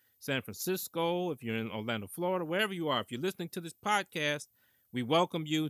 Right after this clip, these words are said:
to come on out and jo-, and reach out, you know, because what we're all about here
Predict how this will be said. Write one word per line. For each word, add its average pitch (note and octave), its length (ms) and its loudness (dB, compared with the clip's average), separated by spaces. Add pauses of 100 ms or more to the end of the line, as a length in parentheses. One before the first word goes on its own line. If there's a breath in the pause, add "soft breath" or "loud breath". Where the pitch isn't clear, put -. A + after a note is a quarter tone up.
(100)
to B2 440 -2 (540 soft breath)
come F3 180 2
on F3 140 4
out E3+ 200 2
and B2 140 -4
jo-, B2+ 160 -4
and B2 260 0
reach D#3+ 200 0
out, F3+ 240 2 (280)
you A2 120 -6
know, A2 40 -4
because A2+ 460 0
what C#3+ 160 0
we're D#3+ 160 0
all D#3+ 140 2
about D#3 280 0
here F3+ 400 -2